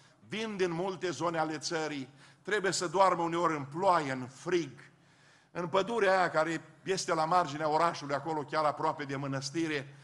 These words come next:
stau oamenii aia sărmani așa cum stau. Și ne uităm la ei. Și ne gândim, și uneori reporterii intră printre ei și pun întrebări: "De ce vă aflați aici?"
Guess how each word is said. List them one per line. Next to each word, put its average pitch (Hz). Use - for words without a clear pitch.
stau 233
oamenii 190
aia 170
sărmani 160
așa 196
cum 180
stau. -
Și -
ne 165
uităm 175
la 160
ei. 127
Și -
ne 175
gândim, 165
și 135
uneori 180
reporterii 170
intră 170
printre 151
ei 175
și -
pun 202
întrebări: 170
"De 202
ce 202
vă 156
aflați 123
aici?" -